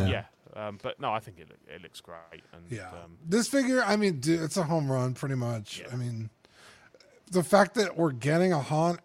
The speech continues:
Speaker 3: at all, I
Speaker 1: Mm-hmm.
Speaker 3: mean, if you had
Speaker 2: Mm.
Speaker 3: asked me a week ago what were the chances, I would have said
Speaker 1: Yeah.
Speaker 3: zero to five percent.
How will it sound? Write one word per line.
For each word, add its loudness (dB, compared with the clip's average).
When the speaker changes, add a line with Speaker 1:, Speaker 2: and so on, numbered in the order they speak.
Speaker 3:
at -4
all, 6
I -2
Speaker 1:
Mm-hmm. 4
Speaker 3:
mean, -2
if -2
you 6
had 8
Speaker 2:
Mm. 8
Speaker 3:
asked 4
me 4
a 0
week -2
ago 2
what 0
were 0
the 0
chances, -4
I -4
would 0
have -4
said -6
Speaker 1:
Yeah. -8
Speaker 3:
zero -4
to -6
five -8
percent. -8